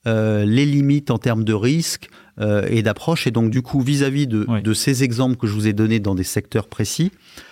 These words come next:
Speaker 1: bien évidemment, on va utiliser ces nouveaux modèles qui apportent plus de valeur, de rapidité,
Speaker 2: Hmm.
Speaker 1: d'efficacité, euh, sur les tâches. Et on donne les limites aussi sur lesquelles, euh,
Speaker 2: D'accord.
Speaker 1: on peut être
Speaker 2: Euh,
Speaker 1: associé.
Speaker 2: ça me donne envie de rebondir, c'est que, euh,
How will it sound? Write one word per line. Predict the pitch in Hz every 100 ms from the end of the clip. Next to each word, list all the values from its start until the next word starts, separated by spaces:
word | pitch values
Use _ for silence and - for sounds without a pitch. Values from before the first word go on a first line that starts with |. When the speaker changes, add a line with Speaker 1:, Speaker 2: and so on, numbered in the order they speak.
| - _ _ -
Speaker 1:
bien | 98 135
évidemment, | 143 131 131 127 127
on | 110
va | 131
utiliser | 160 139 123 120
ces | 123 117
nouveaux | 107 104
modèles | 104 110 107
qui | -
apportent | 90 104 -
plus | - 98
de |
valeur, | 95 98 101 98
de |
rapidité, | 90 95 113 104 98 107 104
Speaker 2:
Hmm. |
Speaker 1:
d'efficacité, | 98 - - 92 - 98 - 104
euh, | 95 - - -
sur | - 98
les | 95
tâches. | 127 151 - - - -
Et | 98
on | 90
donne | 92 101
les |
limites | 92 101 117 123
aussi | 101 - 127
sur | 131 -
lesquelles, | 95 87 113 117 101
euh, | 95 90 95 - _ -
Speaker 2:
D'accord. | 110 113
Speaker 1:
on | 92
peut | 98
être | -
Speaker 2:
Euh, | 101 165
Speaker 1:
associé. | - 104
Speaker 2:
ça | 90 139
me | 127
donne | 135
envie | 135 147
de |
rebondir, | 120 120 135 160 147
c'est | - 113
que, | 110 104 127 127 -
euh, | 104 101 101